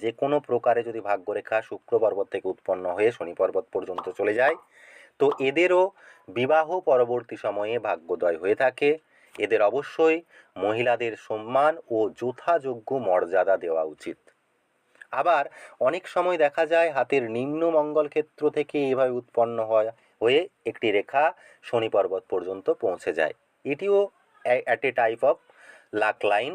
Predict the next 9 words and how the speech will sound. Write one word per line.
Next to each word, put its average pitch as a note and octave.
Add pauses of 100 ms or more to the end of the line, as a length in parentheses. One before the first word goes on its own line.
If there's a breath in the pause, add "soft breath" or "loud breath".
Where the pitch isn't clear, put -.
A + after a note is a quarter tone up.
(100)
বা A#2 (160)
এটিও D3 (120)
এক G#2
ধরনের G#2
ভাগ্যরেখা। F#2+ (520)
এই C3 (100)
ভাগ্যরেখা A#2
কিন্তু G#2+ (240)
শুভ B2+